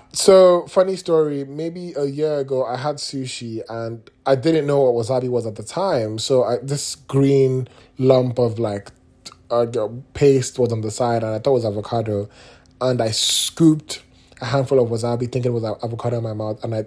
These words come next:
almost died. I'm not fucking exaggerating because I was in my house alone. This was, like, almost eleven P M.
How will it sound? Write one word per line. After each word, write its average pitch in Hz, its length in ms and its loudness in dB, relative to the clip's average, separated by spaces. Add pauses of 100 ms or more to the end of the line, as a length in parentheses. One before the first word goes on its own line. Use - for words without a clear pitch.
almost 120 420 0
died. 113 540 -2 (760)
I'm 131 120 0
not 131 140 4
fucking 123 320 -2
exaggerating 113 580 -2
because 107 340 -6
I 110 120 0
was 147 300 6
in 151 120 0
my 139 140 2
house 151 280 4
alone. 107 440 0
This 139 180 -2
was, 143 120 0
like, 117 160 0
almost 117 280 0
eleven 113 380 -2
P 107 240 -4
M. 98 300 -6